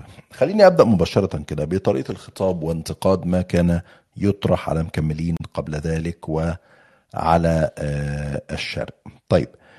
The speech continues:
أنا الحقيقة في الحلقة اللي فاتت قلت إنه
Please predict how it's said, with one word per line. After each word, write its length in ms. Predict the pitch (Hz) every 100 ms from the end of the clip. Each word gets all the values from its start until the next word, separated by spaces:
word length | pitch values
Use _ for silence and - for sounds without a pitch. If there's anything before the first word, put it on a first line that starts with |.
| - _ _ _
أنا 120 | 131
الحقيقة 260 | 170 - 185
في 60 | 190
الحلقة 240 | 160 180
اللي 120 | 175
فاتت 520 | 151 165 180 208 - -
قلت 440 | 135 104 - - - -
إنه 460 | 131 113 104 113